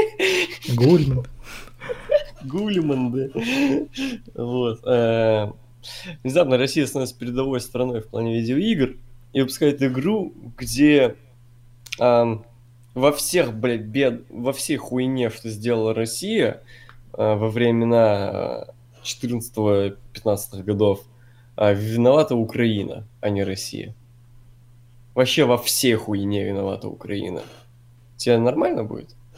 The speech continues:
Speaker 2: По-моему, так и преподносится сейчас. <laughs>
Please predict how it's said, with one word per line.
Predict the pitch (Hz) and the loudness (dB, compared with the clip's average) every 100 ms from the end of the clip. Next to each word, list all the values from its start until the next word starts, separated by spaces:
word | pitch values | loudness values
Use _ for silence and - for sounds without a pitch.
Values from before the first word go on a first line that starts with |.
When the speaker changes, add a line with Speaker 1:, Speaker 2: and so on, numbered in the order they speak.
| - - - - - - - - | -20 -20 -20 -20 -20 -20 -16 2
Speaker 2:
По-моему, | - 120 120 175 170 | 4 6 8 8 8
так | 151 - | 6 4
и | - | 2
преподносится | - 165 - 151 147 - 202 - | 4 4 4 6 6 6 4 6
сейчас. | - - 190 - | 6 6 6 6
<laughs> | - | 6